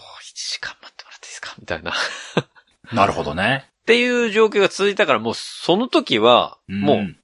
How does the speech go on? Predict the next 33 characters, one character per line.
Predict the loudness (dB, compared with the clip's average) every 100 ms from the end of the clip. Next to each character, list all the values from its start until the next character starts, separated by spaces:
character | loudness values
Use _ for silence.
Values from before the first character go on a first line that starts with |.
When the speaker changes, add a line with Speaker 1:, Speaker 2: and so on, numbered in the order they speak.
| _ -10
Speaker 1:
そ | -8
の | -8
管 | 0 0 2
理 | -4
と | -4
か | -4
じ | -2
ゃ |
な | -2
い | -4
の。 | -6
も | 0 0 -2 -4
う |
エ | 2 4
ー | 4
四 | 0 0
用 | 0 2 2
紙 | 0 -4
を |
コ | -2 -4
ピ | -4 -8 -4
ー | 2
台 | 4 4
か | 0
ら |
持 | 0 -8
っ |
て | -6 -6
き | -4
て、 | -8
大 | -2 -4
量 | -4 -10
に。 | -16